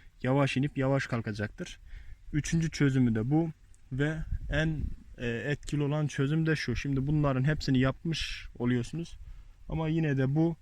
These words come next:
e, kollar çok yavaş bir şekilde inip kalkıyor. Bunun çözümü şu an bizim mesela o üç çözümü de ben denedim. Hiçbirinde herhangi bir sıkıntı yok.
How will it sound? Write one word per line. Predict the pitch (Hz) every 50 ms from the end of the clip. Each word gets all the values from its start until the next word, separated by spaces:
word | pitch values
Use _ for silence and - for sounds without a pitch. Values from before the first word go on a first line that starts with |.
| - - - - - - - - - -
e, | 120 120 120 120 120 120 120 117 120 -
kollar | - 165 151 135 127 135 147 151
çok | - - - 151 - -
yavaş | 135 139 143 139 -
bir | - -
şekilde | - 123 123 - - 117 113 113
inip | 113 117 120 113 - -
kalkıyor. | - 120 117 110 - - 139 160 190 190 - - - - - - - - - - - - - - - - -
Bunun | - 175 160 147 143
çözümü | - - 180 160 139 127 120 131 147
şu | - - 139
an | 135 135 135
bizim | 139 143 147 143
mesela | 143 139 131 143 131 135
o | 135 143 143 139
üç | 156 143 -
çözümü | - - - 135 127 123 127 123 123 123
de | 135 127
ben | 139 135 131 127 127 123 131
denedim. | 139 139 131 123 123 139 143 139
Hiçbirinde | 135 - - - 151 135 123 120 131
herhangi | 131 131 131 123 120 113
bir |
sıkıntı | 117 - - 127 - 131 120 120 - 190
yok. | 175 151 139 123 127 - - - -